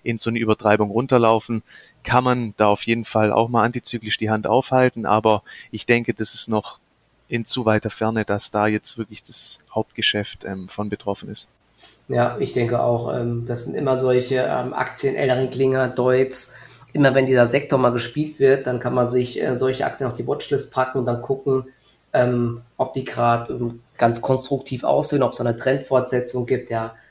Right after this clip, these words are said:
Speaker 2: Aber jetzt die Aktie nur zu kaufen wegen diesem, ähm, Wasserstoffmotor, wo man gar nicht, äh, weiß, wie lange das noch dauert, bis sie damit Umsätze machen, na, das funktioniert, glaub ich, nicht. Aber ist an sich eine ganz interessante Story, würde ich sagen, genau.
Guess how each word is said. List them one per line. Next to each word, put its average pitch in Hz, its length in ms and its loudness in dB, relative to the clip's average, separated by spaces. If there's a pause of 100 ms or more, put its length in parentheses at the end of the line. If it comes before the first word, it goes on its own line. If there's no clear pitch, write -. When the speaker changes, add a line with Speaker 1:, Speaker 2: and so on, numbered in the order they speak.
(140)
Speaker 2:
Aber 113 280 2
jetzt 117 240 0
die - 80 -2
Aktie - 280 -4
nur 135 160 0
zu 139 160 -6
kaufen 123 460 2
wegen 120 300 4
diesem, 113 520 -2
ähm, 113 300 -4
Wasserstoffmotor, 123 1080 -2
wo 120 80 -2
man 113 120 0
gar 113 160 -2
nicht, 117 300 -4
äh, 117 240 -10
weiß, 120 360 -2
wie 120 40 -6
lange 117 160 0
das 117 140 -4
noch 110 100 -12
dauert, 123 420 0 (480)
bis - 140 -14
sie - 60 -6
damit 113 200 -2
Umsätze 123 380 -4
machen, 117 420 -4
na, 104 220 -12
das - 380 -16 (160)
funktioniert, 123 420 -2
glaub 107 180 0
ich, - 140 -14
nicht. 110 160 -6
Aber 147 300 6 (340)
ist 190 220 8
an 135 220 0
sich 175 220 2
eine 147 140 2
ganz 123 300 0
interessante - 580 -12
Story, 110 420 -2
würde - 140 -6
ich - 100 -14
sagen, 120 340 -10
genau. 117 340 -4